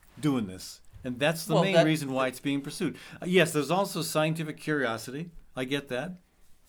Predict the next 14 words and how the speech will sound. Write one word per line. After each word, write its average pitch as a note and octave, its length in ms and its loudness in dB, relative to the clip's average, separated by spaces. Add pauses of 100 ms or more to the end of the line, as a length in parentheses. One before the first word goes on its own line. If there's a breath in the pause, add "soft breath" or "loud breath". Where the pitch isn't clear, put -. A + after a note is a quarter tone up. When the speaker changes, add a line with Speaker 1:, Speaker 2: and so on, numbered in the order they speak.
(140)
Speaker 1:
but, B2+ 380 -2
uh, B2 280 -6
and C3 120 -4
I C3 40 2
appreciate C3+ 400 -4
the B2+ 80 -8
people C3+ 200 -6
who C3 180 -2
are C3 100 0
in C#3+ 220 -4
it D3 100 -6
for C#3+ 320 -4
curiosity's B2+ 840 -4
sake, B2+ 420 -6